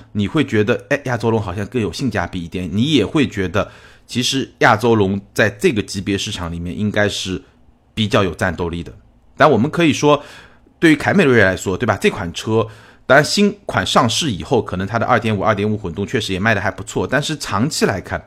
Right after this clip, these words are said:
至少我们从上一代产品来看，可能它在终端消费者的心目中更多是一个二十万以下或者二十万左右的这么一个价格区间，是它的主销车型。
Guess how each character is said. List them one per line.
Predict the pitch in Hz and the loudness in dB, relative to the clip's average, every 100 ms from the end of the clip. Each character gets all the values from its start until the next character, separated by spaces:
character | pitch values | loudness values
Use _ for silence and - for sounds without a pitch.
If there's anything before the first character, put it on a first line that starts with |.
| _ _ _ | _ _ _
至 | 175 | 2
少 | 147 | 4
我 | 113 | 4
们 | 117 | 2
从 | 139 | 0
上 | 214 165 | 2 2
一 | |
代 | 101 | 0
产 | - 90 | -4 -4
品 | 90 | -4
来 | 87 | -6
看， | 87 85 - - | -6 -8 -10 -20
可 | - 107 | -4 0
能 | 101 151 | 2 2
它 | 175 170 - _ _ _ | 4 4 0 _ _ _
在 | 190 143 - - | 4 4 4 -2
终 | 190 | 0
端 | 185 180 | 2 0
消 | 170 185 | 2 2
费 | 180 | 2
者 | 147 90 | 0 -4
的 | |
心 | - 151 | -4 -6
目 | 160 123 | -4 -2
中 | 123 113 | -2 2
更 | 190 135 | 2 2
多 | 131 131 | 0 -2
是 | - | -2
一 | 117 | -6
个 | 117 127 - - - | 2 2 2 -8 4
二 | 160 | 4
十 | 135 | 4
万 | 151 139 | 0 0
以 | 90 | -2
下 | - 156 151 | 0 0 0
或 | 120 | -4
者 | 107 | 0
二 | 143 | 0
十 | 123 | 2
万 | 143 123 | -2 -2
左 | 107 82 | -6 -4
右 | 147 | -2
的 | 127 90 | -2 -4
这 | 98 | -4
么 | 90 | -6
一 | 80 | -8
个 | 85 | -10
价 | - 101 | -4 -4
格 | - 92 | -4 -10
区 | - | -12
间， | 85 98 - - | -6 -6 -6 -16
是 | - | -14
它 | - 104 | -4 -2
的 | |
主 | 92 80 | -4 -8
销 | 92 | -8
车 | - 92 | -6 -10
型。 | - | -10